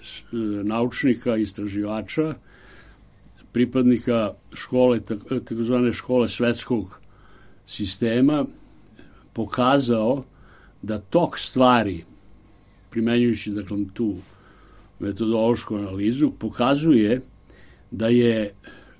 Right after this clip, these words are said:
svetski sistem, u konkretnom slučaju svetski kapitalistički sistem, tamo negde sedamdeset šeste godine, sedamdeset šeste do sedamdeset osme, ušao u svoju nepovratnu,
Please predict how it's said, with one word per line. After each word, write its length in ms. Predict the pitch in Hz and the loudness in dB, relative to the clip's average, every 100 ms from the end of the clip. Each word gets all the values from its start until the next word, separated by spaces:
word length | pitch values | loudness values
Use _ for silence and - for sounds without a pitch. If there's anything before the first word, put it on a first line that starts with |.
| - - - - - | -20 -20 -20 -20 -16
svetski 480 | - 127 139 - 160 | -4 2 2 4 4
sistem, 580 | - 135 - 127 92 87 | 6 2 2 -2 -2 -4
u 140 | 101 101 - - - | -12 -14 -20 -20 -10
konkretnom 500 | 101 98 117 117 117 | -8 -2 -2 -2 -4
slučaju 380 | - 123 - 104 | -2 -4 -4 -6
svetski 440 | - 110 - 113 | -4 -4 -4 -10
kapitalistički 1000 | - 92 107 101 101 104 - 139 - 110 | -8 -4 -4 -4 -4 -4 -4 -8 -6 -8
sistem, 540 | - 101 - 147 151 - - - - - - - - - - | -6 -8 -8 -8 -8 -10 -16 -20 -20 -20 -20 -20 -20 -20 -6
tamo 260 | 127 135 127 | 0 4 6
negde 320 | 123 127 117 | 6 4 2
sedamdeset 540 | - 117 110 110 107 | 2 0 2 0 0
šeste 420 | - 160 - - 107 | 2 4 2 0 0
godine, 560 | 104 101 98 123 156 - - - - - - - - - | 0 -2 -2 -2 -4 -8 -16 -20 -20 -20 -20 -20 -20 -20
sedamdeset 440 | - 107 107 110 - | -10 -4 -2 -2 2
šeste 400 | 131 120 - 107 | 4 4 0 -4
do 200 | 104 101 92 | -2 -6 -6
sedamdeset 480 | - 113 107 101 123 | -6 -4 -4 -4 0
osme, 500 | 123 110 - 110 92 - - - - - _ _ - - | 0 0 -2 -2 -4 -14 -20 -20 -20 -20 _ _ -18 -2
ušao 680 | 127 147 - 185 143 117 120 | 2 2 2 2 2 2 0
u 140 | 120 | -2
svoju 460 | - 135 143 139 113 | 0 0 4 4 6
nepovratnu, 960 | 127 143 143 110 107 95 - 104 95 | 4 2 0 0 0 -4 -2 -2 -2